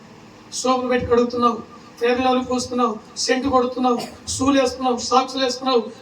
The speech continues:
టక్కు టైల్ అన్ని చేస్తున్నావు, తలకు నూనె పెడుతున్నావు, సోకులు కనపడుతున్నావు బయట, కానీ నీ లోపట కంపు కొట్టిపోతుంది. ఏ-, ఎలా ఉందంట లోపట? కుళ్ళిపోతుందంట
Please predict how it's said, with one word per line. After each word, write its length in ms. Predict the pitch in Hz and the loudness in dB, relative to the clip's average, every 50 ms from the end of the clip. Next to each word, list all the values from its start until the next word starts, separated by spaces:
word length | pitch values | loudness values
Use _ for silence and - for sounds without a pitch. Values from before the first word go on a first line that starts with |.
| - - | -6 -2
టక్కు 340 | 262 277 - - 311 294 277 285 | 0 0 0 0 0 0 0 2
టైల్ 180 | 269 277 285 277 | 2 2 2 2
అన్ని 140 | 269 285 302 | 2 2 2
చేస్తున్నావు, 500 | 294 294 277 - - 277 277 285 269 - 277 - - - - - | 2 0 0 0 2 4 6 6 6 4 0 -6 -12 -12 -4 0
తలకు 240 | 262 277 294 285 277 | 0 0 2 2 2
నూనె 180 | 269 294 302 302 | 2 2 4 4
పెడుతున్నావు, 420 | 302 294 - 302 294 294 285 294 - - - | 2 2 0 0 0 2 2 0 -2 -4 -10
సోకులు 440 | - - - 277 277 320 320 339 330 | -12 -6 0 2 2 2 4 2 2
కనపడుతున్నావు 560 | 311 311 302 302 294 294 294 302 277 254 247 | 2 2 2 2 2 2 2 2 0 2 2
బయట, 220 | 247 247 240 247 240 214 208 - - - - - - - | 2 0 0 -2 -4 -8 -8 -12 -16 -20 -20 -18 -10 -6
కానీ 220 | - 214 208 208 | -6 -4 -4 -4
నీ 80 | 202 185 208 | -6 -4 -2
లోపట 380 | 220 240 247 247 247 247 240 254 285 330 320 302 - - - - - - - - | 0 0 2 2 0 0 2 4 4 4 4 2 0 -4 -10 -18 -20 -20 -20 -20
కంపు 340 | - - - - - - 277 | -20 -18 -14 -12 -8 -6 -4
కొట్టిపోతుంది. 760 | 277 269 226 - - - 233 233 226 - - - - - - - - - - - - - - - - - - - - - - - - - - - - - - - - - - - - - - - - - - - - - - - - - - - - - - - - - - 214 | -2 -2 -2 -4 -2 0 0 0 -2 -2 -8 -10 -10 -12 -16 -16 -18 -20 -20 -20 -20 -20 -20 -20 -20 -20 -20 -20 -20 -20 -20 -20 -20 -20 -20 -20 -20 -20 -20 -20 -20 -20 -20 -20 -20 -20 -20 -20 -20 -20 -20 -20 -20 -20 -20 -20 -20 -20 -20 -20 -20 -20 -20 -20 -20 -12 -6 -4
ఏ-, 160 | 214 220 220 208 | -2 -2 0 2
ఎలా 120 | 214 233 | 4 6
ఉందంట 280 | 247 247 247 240 240 - | 6 8 6 6 4 4
లోపట? 380 | 240 233 233 226 - - 233 277 285 - - - - - - - - - - - - 214 233 233 226 | 4 6 6 6 4 4 2 2 0 -2 -4 -10 -16 -20 -20 -20 -20 -20 -20 -20 -20 -18 -18 -16 -12
కుళ్ళిపోతుందంట 880 | - 247 240 226 240 277 285 277 269 262 254 247 247 247 233 226 220 | -8 -4 -2 0 2 2 2 2 0 0 0 0 -2 -2 -2 -2 -2